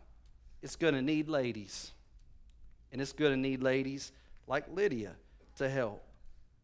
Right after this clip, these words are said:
I'm so grateful today that God loves and saves people like Lydia, aren't you?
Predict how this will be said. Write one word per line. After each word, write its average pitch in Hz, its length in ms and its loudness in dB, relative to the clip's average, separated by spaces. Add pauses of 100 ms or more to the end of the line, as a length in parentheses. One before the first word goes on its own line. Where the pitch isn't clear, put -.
(240)
I'm 202 140 6
so 202 180 6
grateful 175 400 6
today 151 300 6
that 151 160 -4
God 160 640 4
loves 131 460 2
and 120 120 -8
saves 143 460 -2
people 117 560 -8 (480)
like 131 240 0
Lydia, 127 500 -2
aren't 131 240 -6
you? 151 200 -8